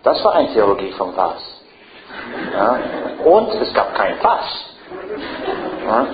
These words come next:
Und die Apostel waren müde, ja, sie hatten die Leute nach Liebe nach Hause geschickt, aber Christus hat von diesen schwachen, müden Menschen, Aposteln,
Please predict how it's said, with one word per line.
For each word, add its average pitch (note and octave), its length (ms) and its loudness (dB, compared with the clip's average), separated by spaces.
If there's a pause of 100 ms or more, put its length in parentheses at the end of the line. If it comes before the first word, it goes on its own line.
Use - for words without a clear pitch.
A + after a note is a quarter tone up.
(300)
Und C3 80 6
die D#3 160 8
Apostel G3 400 4
waren D3+ 340 4
müde, F#3 460 8 (280)
ja, C#3 160 8
sie C3+ 140 6
hatten C#3+ 200 2
die C3 80 8
Leute D3 600 6 (220)
nach B2 160 0
Liebe C#3 260 6
nach - 220 0
Hause F#4+ 300 6
geschickt, A3 600 4 (380)
aber E3 240 6
Christus G3+ 600 6
hat D#3+ 200 2
von C#3 260 4
diesen F3+ 360 4
schwachen, G3 800 2
müden F3+ 600 6
Menschen, C#3 460 2
Aposteln, C#3 560 4